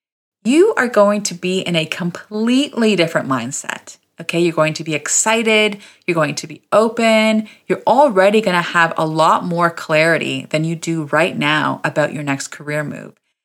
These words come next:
And you're going to be mentally ready to go out there and be motivated to kick butt going after what you want. Okay, so you're gonna have some momentum, you're gonna have some clarity,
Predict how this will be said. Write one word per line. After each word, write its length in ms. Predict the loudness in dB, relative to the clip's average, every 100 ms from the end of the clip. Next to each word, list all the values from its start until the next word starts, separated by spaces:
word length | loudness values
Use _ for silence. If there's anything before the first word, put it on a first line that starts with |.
| _ _ 0
And 500 | 2 4 2 0 -4
you're 80 | -2
going 220 | 2 2 2
to 100 | -2
be 160 | -2
mentally 600 | 0 0 0 -2 -4 -4
ready 540 | -2 0 0 -2 -6 -12 _
to 100 | -4
go 220 | 2 2 4
out 240 | 2 0
there 400 | -6 -6 -6 -8 _ _ _
and 140 | -4
be 140 | 0 2
motivated 640 | 4 2 2 -2 -4 -6
to 120 | -10 -16
kick 480 | _ -4 -4 -6 _
butt 680 | -2 2 2 0 -6 -10 -10 _ _ _ _ _
going 320 | -2 -2 -2 0
after 480 | 0 0 -2 -4 -4
what 380 | -6 -2 -2 -4
you 180 | -16 -20
want. 560 | -10 -4 -4 -4 -12 -14 _ _ _ _ -20
Okay, 340 | -6 -4 -2
so 400 | 0 4 4 2 -6 _ _ _ _
you're 100 | 0
gonna 160 | 2 2
have 340 | 2 2 4
some 180 | 2 0
momentum, 560 | 0 -2 -2 -2 -4 -6
you're 100 | -6
gonna 160 | -4
have 380 | -6 -2 0 0
some 200 | -2 -6
clarity, 540 | -8 -2 -2 0 -4